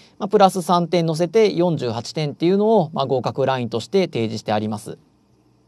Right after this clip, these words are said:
で、具体的にはですね、第一問の、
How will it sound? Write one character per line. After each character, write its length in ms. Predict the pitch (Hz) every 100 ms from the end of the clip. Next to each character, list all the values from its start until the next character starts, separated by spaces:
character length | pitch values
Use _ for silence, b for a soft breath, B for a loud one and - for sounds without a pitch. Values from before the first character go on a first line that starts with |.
| _ _ _ b b b b b b _ _ -
で、 160 | 202 202
具 80 |
体 160 | 269 311
的 180 | 294 311
に 80 | 302
は 100 | 170
で 100 | 127
す 100 | 143
ね、 180 | 139 - _ _ _ -
第 220 | 208 294
一 200 | 202 196
問 220 | 147 113 _ _ _ _ _ -
の、 240 | 208 208